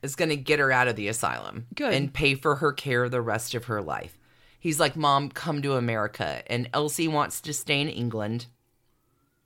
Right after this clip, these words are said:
Speaker 1: but they will write letters.
Speaker 2: Mm-hmm.
Speaker 1: And Archie will visit her in England often. Elsie does much better in her free state.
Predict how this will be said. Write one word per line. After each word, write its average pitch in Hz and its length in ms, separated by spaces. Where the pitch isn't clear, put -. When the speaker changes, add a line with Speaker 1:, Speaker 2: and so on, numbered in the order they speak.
Speaker 1:
but 147 220
they 151 140
will 165 260
write 156 220
letters. 131 640
Speaker 2:
Mm-hmm. 180 280
Speaker 1:
And 156 140
Archie 156 360
will 165 180
visit 151 360
her 156 180
in 143 100
England 131 440
often. 104 580
Elsie 156 300
does 147 240
much 143 300
better 196 380
in 139 160
her 143 160
free 151 220
state. 139 540